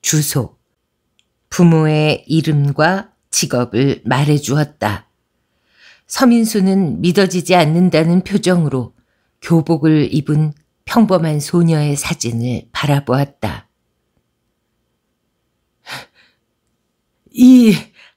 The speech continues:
아이라고요? 우리 정우한테 끔찍한 짓을 한 인간이?" 소녀의 얼굴에서 악마의 흔적을 찾지 못한 서민수가 혼란스러운 듯 물었다.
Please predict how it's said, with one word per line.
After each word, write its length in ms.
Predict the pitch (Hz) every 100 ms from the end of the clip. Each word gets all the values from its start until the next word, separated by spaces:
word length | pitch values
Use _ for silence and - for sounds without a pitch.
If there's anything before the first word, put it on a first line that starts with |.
| _ _
아이라고요? 880 | 196 208 214 208 190 190 170 294 - _ _ _ _ _ _ _ _
우리 300 | - 247 254
정우한테 840 | - 202 233 262 254 247 220 - _ _ _ _ _
끔찍한 560 | 330 311 302 - 285 226
짓을 360 | 226 269 220
한 140 | 226 240
인간이?" 580 | 240 220 214 294 359 - _ _ _ _ _ _ _ _ _ _ _ _ _ _ _ _ _ _ _ _
소녀의 520 | - 240 220 208 214
얼굴에서 680 | 185 151 147 139 - 127 - _ _
악마의 440 | - 160 170 156 160
흔적을 480 | 190 185 165 151 127
찾지 300 | - - 170
못한 400 | 160 - 127 135
서민수가 720 | 175 180 165 143 - 113 117 - - _ -
혼란스러운 720 | 220 202 190 170 165 160 127
듯 200 | 107 -
물었다. 720 | 135 151 147 - 113 78 -